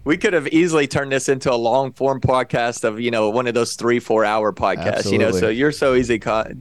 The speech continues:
Speaker 1: talk to. So we'll have to do it more. We'll have to have you on our podcast. I know we've talked about that as well. But, you know, I, I think one that probably the number one question I get is being around a lot of young people. They'll go, "Hey, Shane, what's the secret sauce to reaching young people?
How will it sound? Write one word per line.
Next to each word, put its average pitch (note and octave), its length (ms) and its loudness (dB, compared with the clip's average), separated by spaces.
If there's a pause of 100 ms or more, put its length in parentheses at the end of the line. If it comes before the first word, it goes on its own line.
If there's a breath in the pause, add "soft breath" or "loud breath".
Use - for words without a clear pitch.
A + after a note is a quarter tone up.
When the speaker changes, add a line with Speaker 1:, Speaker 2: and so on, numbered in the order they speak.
Speaker 1:
talk A#2 220 0
to. C3 140 -4
So A#2+ 140 -4
we'll B2 80 2
have C3 160 -2
to A2+ 140 -2
do A#2 180 0
it G#2+ 40 -2
more. A#2 380 2
We'll A#2 140 2
have A#2+ 120 -4
to A2+ 100 -4
have A2+ 120 -4
you A2+ 140 0
on G#2 100 0
our G#2+ 140 0
podcast. G#2+ 640 -4
I G#2 60 -8
know G2+ 100 -4
we've G#2 100 -4
talked G#2+ 220 -4
about G2+ 220 -4
that G#2 180 -2
as G2 140 -4
well. G#2 260 0
But, G2+ 220 -6 (500 loud breath)
you E3+ 100 0
know, E3+ 120 0
I, D#3 280 -2
I D#3+ 120 -2
think G#3+ 260 -2
one E3 220 0
that C#3+ 160 0 (840)
probably F#3 240 2
the C3+ 100 -4
number C3+ 220 -2
one C#3 160 2
question B2 360 -2
I A#2 60 -2
get G2 460 -2
is G2+ 180 -6
being A2 200 -6
around A2 280 0
a G#2 60 0
lot G2+ 180 2
of G2 60 -4
young F#2+ 180 -2
people. F#2 360 -6
They'll G2 160 -4
go, F#2 180 -6
"Hey, G#2+ 200 -4
Shane, G#2 340 -4
what's A#2 240 -2
the A2 100 -8
secret B2+ 560 -2
sauce G#2+ 380 -2
to - 80 -6
reaching G2+ 320 -8
young F2 160 -10
people? G2 400 -10